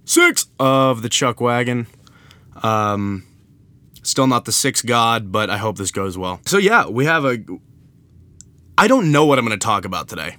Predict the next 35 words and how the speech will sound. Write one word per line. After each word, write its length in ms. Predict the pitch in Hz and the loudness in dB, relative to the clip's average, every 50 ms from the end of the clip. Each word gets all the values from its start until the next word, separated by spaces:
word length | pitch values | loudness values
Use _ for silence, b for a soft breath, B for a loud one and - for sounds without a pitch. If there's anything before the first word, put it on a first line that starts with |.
| _ _ _ | _ _ _
I'm 100 | - 131 | -2 0
gonna 120 | 143 147 | 0 2
be 120 | 135 135 127 | 2 0 0
very 280 | 110 127 131 123 117 | 0 0 -2 -2 -2
candid. 420 | - - 127 120 113 107 98 92 - - | -4 -6 -6 -4 -4 -6 -8 -10 -10 -6
Um, 600 | - 117 113 110 107 107 104 101 98 95 92 90 - | -4 -2 0 0 0 0 0 -2 -2 -6 -8 -10 -8
we're 140 | 107 127 131 | -6 -2 0
actually 320 | 139 175 180 - 175 151 | 0 0 0 0 -4 -2
recording 500 | 131 131 123 - - 156 165 151 147 135 | -4 -4 -8 -6 -6 -4 -2 -2 -2 -2
that. 140 | 123 117 - | -4 -4 -4
Usually 380 | 143 175 202 208 180 185 165 | -2 -2 -2 -2 0 0 0
we 120 | 143 131 131 | 0 0 -2
record 440 | 120 117 107 - - - 127 120 117 | -2 -4 -6 -6 -4 -4 -2 -2 -2
on 100 | 110 101 | -4 -6
a 40 | |
Thursday, 760 | 95 - - - 135 131 131 120 107 113 113 113 110 104 104 98 B B B B B B B | -8 -8 -6 -4 -2 -2 -2 -4 -4 -4 -4 -4 -4 -4 -6 -8 B B B B B B B
release 420 | B - 113 113 113 110 107 - - | B -6 -4 -4 -4 -4 -4 -4 -4
it 200 | 110 110 - - | -4 -4 -4 -6
late 340 | 92 117 120 117 107 92 | -4 -4 -2 -2 -4 -6
Thursday 380 | - - 117 110 104 95 107 107 | -4 -4 -4 -4 -4 -6 -6 -4
night, 480 | 107 107 107 107 110 110 107 104 - - _ | -4 -2 -2 -2 -2 -2 -2 -4 -6 -8 _
Friday. 720 | - - - 113 107 107 104 104 104 104 101 101 101 98 - b b b b b b b b b b | -14 -10 -6 -4 -4 -4 -4 -2 -4 -4 -4 -4 -6 -8 -10 b b b b b b b b b b
Um, 600 | - - 107 101 101 98 95 95 95 92 - - _ _ _ _ _ _ | -6 -6 -4 -4 -4 -4 -6 -6 -8 -10 -12 -14 _ _ _ _ _ _
but 260 | - 120 131 123 - - _ _ - - | -4 -4 -2 -2 -2 -6 _ _ -12 -6
we're 180 | 139 143 151 | -4 -2 -2
recording 340 | 139 131 - 185 190 170 143 | -2 -2 -2 -2 -2 0 -2
on 80 | 127 117 | -2 -4
a 60 | 110 | -4
Tuesday 640 | - - 196 190 175 131 110 117 110 104 104 110 - _ - | -4 -4 -4 -4 -4 -4 -2 -2 -2 -2 -2 -6 -10 _ -10
because 220 | 117 104 120 110 | -6 -6 -4 -4
I'm 100 | 113 117 | -4 -4
going 200 | 113 127 127 117 | -2 -2 -2 -2
to 40 | 113 | -2
New 80 | 110 | -4
York 560 | 107 104 104 120 123 120 117 110 - - - | -4 -2 -2 -2 -2 -2 -4 -6 -10 -16 -20